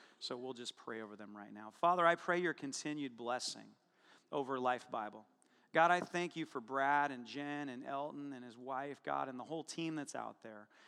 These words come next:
Father, I thank you for the work that they're doing in Harrisburg. I thank you, Lord, for their desire to bless your kingdom and their willingness, God,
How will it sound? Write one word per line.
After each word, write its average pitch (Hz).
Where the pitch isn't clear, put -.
Father, 165
I 160
thank 170
you 175
for 156
the 131
work 147
that 135
they're 131
doing 135
in 131
Harrisburg. 123
I 151
thank 170
you, 147
Lord, 123
for 131
their 139
desire 143
to 139
bless 143
your 143
kingdom 135
and 131
their 131
willingness, 135
God, 104